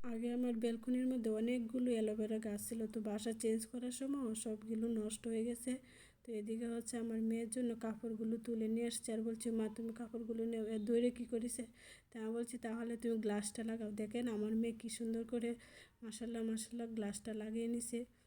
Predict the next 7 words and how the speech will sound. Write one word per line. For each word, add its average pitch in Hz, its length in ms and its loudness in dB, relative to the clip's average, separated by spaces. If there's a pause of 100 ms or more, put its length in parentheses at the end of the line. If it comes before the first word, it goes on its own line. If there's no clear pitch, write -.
(300)
সবাই 214 340 -4
আমার 220 220 -2
মেয়ের 226 280 2
জন্য 233 240 2
মন 220 260 2
থেকে 220 300 -4
একটু 233 400 -6